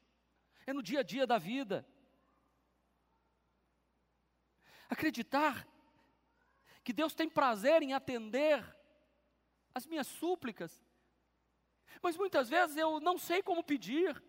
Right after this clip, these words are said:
E aí eu tenho que me render à soberania de Deus, que ele diz assim: "O que você tá me pedindo não é bom, Marcos. Eu não vou te dar." Por isso que João escreve: "Se pedirmos alguma coisa a ele, segundo a sua vontade, ele nos ouve."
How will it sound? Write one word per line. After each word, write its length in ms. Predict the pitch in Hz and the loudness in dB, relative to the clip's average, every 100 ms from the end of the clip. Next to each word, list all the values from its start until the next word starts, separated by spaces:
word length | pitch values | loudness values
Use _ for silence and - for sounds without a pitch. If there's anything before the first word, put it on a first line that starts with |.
| _ _ _ _ _ - - | _ _ _ _ _ -14 0
E 80 | |
aí 120 | 320 339 | 2 4
eu 100 | 359 | 2
tenho 180 | 370 | -2
que 60 | 349 | -2
me 100 | 311 | -2
render 280 | 277 277 330 | 0 0 0
à 60 | |
soberania 640 | 294 - 320 294 262 311 339 | 0 -4 -2 0 0 0 0
de 120 | 277 | -4
Deus, 400 | 190 302 339 269 | 0 4 4 2
que 80 | 302 | -4
ele 100 | 294 | -4
diz 120 | 294 | -4
assim: 220 | 277 311 | -4 -4
"O 40 | - - | -8 -12
que 80 | - | -10
você 60 | |
tá 100 | - | -8
me 100 | 415 | -6
pedindo 320 | 415 349 415 415 | -6 -6 -6 -4
não 120 | 415 | -4
é 60 | |
bom, 300 | 392 320 403 | -4 -2 -2
Marcos. 480 | 403 190 127 _ _ _ _ _ _ _ _ _ _ _ _ _ _ _ _ _ _ _ _ _ _ _ _ _ _ | -2 -4 -6 _ _ _ _ _ _ _ _ _ _ _ _ _ _ _ _ _ _ _ _ _ _ _ _ _ _
Eu 120 | 494 | -2
não 140 | 466 415 | -2 0
vou 140 | 480 | -2
te 140 | - 403 | -2 -2
dar." 380 | 339 453 - - _ _ _ _ _ _ _ _ _ _ _ _ _ _ - | -2 -2 -6 -16 _ _ _ _ _ _ _ _ _ _ _ _ _ _ -4
Por 120 | 359 | -2
isso 140 | 359 | -2
que 100 | 330 | -4
João 200 | 247 320 | -2 -2
escreve: 420 | 320 - 285 311 | -2 -2 2 2
"Se 120 | 233 - | 0 -10
pedirmos 440 | 294 208 330 254 | -10 -6 -6 -2
alguma 300 | 277 277 254 | -2 -2 -4
coisa 460 | - 294 269 254 - | -2 -2 0 -2 -4
a 160 | - 220 | -4 -2
ele, 260 | 285 285 | -2 -4
segundo 320 | 220 226 320 330 | -6 -8 -4 -4
a 40 | |
sua 200 | - 311 | -2 0
vontade, 540 | 277 247 254 285 294 - | 0 -2 -2 -2 -4 -10
ele 140 | 311 311 | -8 -6
nos 200 | 302 254 | -6 -8
ouve." 380 | 320 339 240 | -10 -12 -14